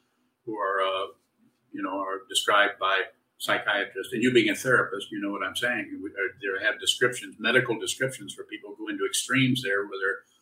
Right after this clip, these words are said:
they're crazy. And sometimes they're crazy in such a way that society accepts that insanity because the insanity that is hidden in the deep consciousness of all, uh, beings resonates with someone who is crazy but seems to get away with it.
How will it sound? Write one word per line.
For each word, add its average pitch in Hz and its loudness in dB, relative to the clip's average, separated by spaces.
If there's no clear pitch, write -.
they're 113 -4
crazy. 127 -2
And - -6
sometimes 131 2
they're - 0
crazy 107 2
in 101 -2
such - -2
a 104 -10
way 101 -4
that 104 -8
society 104 0
accepts - 4
that 104 2
insanity 98 -2
because 101 0
the - -2
insanity 120 2
that 104 0
is - -2
hidden 127 2
in 113 -4
the 107 -4
deep 117 -4
consciousness 113 -2
of 104 -2
all, 123 4
uh, - -2
beings 107 0
resonates 120 4
with 98 -2
someone 107 -2
who - -6
is - -10
crazy 113 4
but 107 0
seems 113 2
to 131 -10
get 107 0
away 110 0
with 98 -2
it. - -10